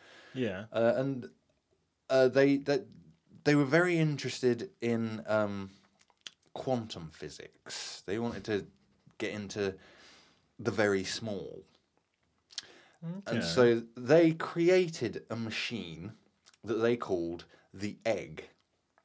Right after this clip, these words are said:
Speaker 2: <laughs>
Speaker 1: Mate, I have to,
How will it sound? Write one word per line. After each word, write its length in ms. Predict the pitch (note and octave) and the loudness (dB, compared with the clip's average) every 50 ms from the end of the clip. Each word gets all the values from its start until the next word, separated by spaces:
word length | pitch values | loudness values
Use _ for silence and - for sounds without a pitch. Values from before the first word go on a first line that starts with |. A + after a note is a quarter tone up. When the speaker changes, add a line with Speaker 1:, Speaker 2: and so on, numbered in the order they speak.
| _ _ _ - | _ _ _ -20
Speaker 2:
<laughs> 1400 | - - - - - - - - - - _ - _ _ _ _ _ _ - - - - - - - - - | -20 -18 -16 -16 -16 -18 -20 -20 -20 -20 _ -20 _ _ _ _ _ _ -20 -20 -18 -18 -18 -20 -20 -16 -8
Speaker 1:
Mate, 320 | A#2+ A#2 A#2+ A2+ G#2+ A2 - | -2 0 2 2 2 2 2
I 160 | A2+ A#2 B2+ | 4 6 6
have 260 | C3 C#3 D3 C#3+ - - | 8 8 8 6 6 4
to, 220 | D3+ C#3+ C3+ C3+ | 4 6 6 4